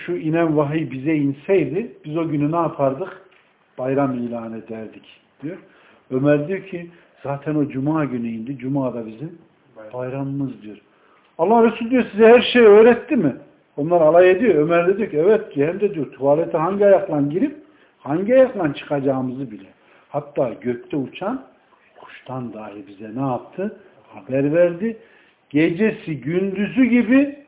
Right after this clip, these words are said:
apaydınlık yolda bıraktı," diyor. Bizim karanlık hiçbir noktamız yok kardeşler. Eğer birisi amellerinde, yani neden böyle bir derste bunun üzerinde duruyorsun? Şunun için duruyorum.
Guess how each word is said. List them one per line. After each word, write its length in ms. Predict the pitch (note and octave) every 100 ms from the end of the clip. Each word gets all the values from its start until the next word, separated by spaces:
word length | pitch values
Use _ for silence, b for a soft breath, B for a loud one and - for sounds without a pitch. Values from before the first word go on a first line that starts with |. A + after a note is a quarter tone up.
| _
apaydınlık 1000 | E3 D#3+ E3+ D3+ C3+ C#3+ E3+ B3+ C#4 - _ _ _
yolda 360 | A#2 A2+ F#2+ G#2+ G2+
bıraktı," 400 | G2+ G#2 - F#2+
diyor. 120 | F#2+ _ b b -
Bizim 240 | G#3 A3 -
karanlık 420 | F3+ G3+ F3+ D3+
hiçbir 240 | F#3+ - E3
noktamız 520 | D3 - C3 B2 G#2+
yok 200 | A2+ -
kardeşler. 520 | G#2+ _ F#2+ - - _ _ _ b b b b b b
Eğer 400 | - F#3+ A#3 A3
birisi 640 | G3 G3+ G3 - E3 - B B B -
amellerinde, 1160 | D#3+ F#3+ G3 G3 G3 G3 G3 F#3 D#3+ A2 - - _ _ C3+
yani 340 | C3+ C3 B2+
neden 320 | C#3+ F3 E3+
böyle 260 | D3 D3 C#3+
bir 120 | C3+
derste 460 | C3+ C3 - C3 A#2+
bunun 280 | C3 C3 A#2
üzerinde 500 | B2+ A#2+ A#2+ A#2+ B2
duruyorsun? 500 | A#2+ B2 - A3+ - b b b b b
Şunun 260 | - G3
için 340 | G3 - D3 C3
duruyorum. 440 | B2+ C3 C#3+ A#3